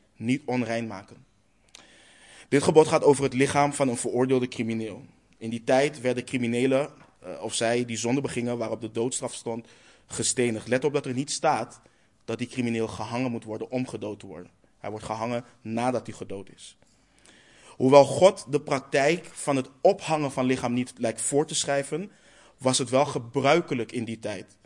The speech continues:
om dode lichamen op te hangen. Mogelijk met het doel om anderen af te schrikken, maar we lezen dat het opgehangen lichaam snel moest worden begraven.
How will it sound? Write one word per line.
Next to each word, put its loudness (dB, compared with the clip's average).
om 0
dode 4
lichamen -4
op -4
te -10
hangen. -10
Mogelijk 4
met -4
het -10
doel 0
om -6
anderen 4
af -2
te -6
schrikken, -2
maar -4
we 2
lezen 4
dat -6
het -6
opgehangen -2
lichaam -4
snel 2
moest -4
worden -6
begraven. -8